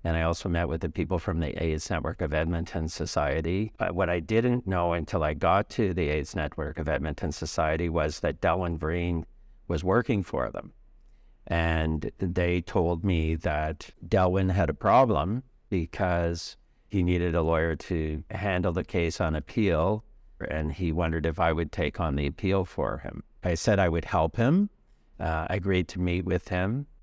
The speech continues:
but we had the conversation about me representing him, and I said, "Look, Delwyn, uh, it's, I'm flattered that you would like me to represent you, and I really would like to help you, but I'm not the right person for you."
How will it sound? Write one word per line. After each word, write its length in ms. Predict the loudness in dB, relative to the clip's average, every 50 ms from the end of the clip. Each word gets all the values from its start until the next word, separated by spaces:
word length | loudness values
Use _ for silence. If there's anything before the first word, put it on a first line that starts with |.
| -8 -2
but 140 | 0 2 2
we 120 | 2 2
had 260 | 4 4 4 4 4
the 100 | 4 2
conversation 760 | 2 2 2 2 2 2 -2 -2 0 0 0 0 -2 -2 -2 -2
about 280 | 0 0 -2 -2 -2
me 140 | -2 -2 0
representing 680 | 0 -2 0 0 -2 -2 0 0 -2 0 0 -2 -2 -2
him, 200 | 0 0 0 0
and 140 | 0 0 -2
I 80 | -4
said, 320 | -4 -4 -2 -2 -2 0 0
"Look, 240 | 0 -2 -2 0 0
Delwyn, 480 | 0 0 0 0 -2 -2 -4 -6 -8 -10 _ _ _ _ _ _ _ _
uh, 180 | -4 -2 -2 -2 -2 -2
it's, 360 | 0 0 0 0 -4 -10 -12 -16 _ _ _ _ _ _ _ _ _
I'm 140 | -4 -4 -4
flattered 680 | -4 -2 0 2 2 4 2 2 2 0 0 0 0 0
that 160 | 0 0 2
you 120 | 2 0
would 120 | 0 0 0
like 260 | 0 0 -2 -2 -2
me 120 | -2 -2 -2
to 140 | -2 -2
represent 680 | -2 -2 -2 -2 -2 -4 -4 -2 -4 -4 -4 -4 -2 0
you, 320 | 0 2 2 0 -2 -6 -10 -16 -20 -20 -20 -20 -20 -8 -4
and 200 | -2 0 2 2
I 100 | 2 0
really 360 | 0 0 0 2 2 2 2
would 180 | 2 2 2 2
like 220 | 2 0 0 0 -2
to 80 | -4
help 340 | -2 0 0 0 0 0 0
you, 100 | 0 0
but 160 | 2 0 0
I'm 260 | 0 0 0 0 0 0
not 280 | 2 2 0 0 0
the 80 | -2 -2
right 300 | 0 0 0 0 -2 -4
person 520 | -4 -2 0 0 0 -2 -2 -4 -4 -4
for 140 | -2 -2 -2
you." 420 | 0 0 0 0 0 0 0 -2